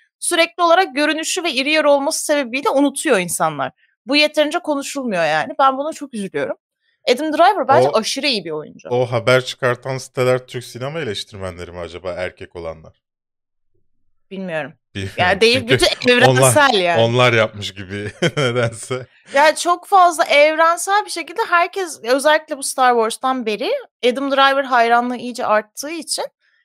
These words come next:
Speaker 1: insanlarda böyle bir Adam Driver parçaları ayırma var. Hatta böyle şey gibi kaç tane YouTube videosuna denk geldim. "Adam Driver'ın yüzünü düzeltiyorum." falan diye böyle adamın işte burnunu incelten, çenesini bilmem ne yapan
Speaker 2: Ay
Speaker 1: falan.
Speaker 2: neyse, boş ver. Şu, şu an bir
Speaker 1: Hı.
Speaker 2: iğrendim,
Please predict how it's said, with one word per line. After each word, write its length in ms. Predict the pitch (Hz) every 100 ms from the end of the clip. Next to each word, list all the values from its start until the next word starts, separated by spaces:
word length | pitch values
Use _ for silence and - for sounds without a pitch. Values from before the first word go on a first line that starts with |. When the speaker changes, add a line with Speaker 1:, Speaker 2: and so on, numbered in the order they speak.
| _ -
Speaker 1:
insanlarda 640 | 277 294 302 311 330 349
böyle 180 | 330 349
bir 180 | - 254
Adam 200 | 294 294
Driver 340 | 302 302 349 -
parçaları 500 | 269 262 285 294 156
ayırma 360 | 226 240 247
var. 100 | 220
Hatta 340 | 226 226 294 269
böyle 120 | 302
şey 240 | - 262 254
gibi 340 | 247 269 233 - _ _
kaç 240 | 285 294 -
tane 240 | 277 285
YouTube 300 | 262 - 269
videosuna 320 | 240 262 285 240
denk 220 | 208 202
geldim. 280 | 196 202 190 226
"Adam 200 | 247 254
Driver'ın 420 | 247 240 233 285
yüzünü 440 | 240 233 208 233 190
düzeltiyorum." 760 | 180 190 180 - 190 165 156 -
falan 360 | 202 196 185
diye 140 | 226 220
böyle 200 | 294 262
adamın 280 | 226 220
işte 240 | 214 - 226
burnunu 300 | 226 226 214
incelten, 640 | 208 185 175 156 214 220
çenesini 460 | - 202 196 - 190
bilmem 360 | 185 185 180
ne 40 | 180
yapan 200 | 214 220
Speaker 2:
Ay 100 | 214
Speaker 1:
falan. 140 | 208
Speaker 2:
neyse, 260 | 180 - 104
boş 260 | 113 -
ver. 320 | 95 101 - _ _ _ _ _ _
Şu, 280 | _ 101 92
şu 180 | - 113
an 180 | 117
bir 180 | 113 110
Speaker 1:
Hı. 200 | - 196
Speaker 2:
iğrendim, 640 | 110 110 110 110 117 113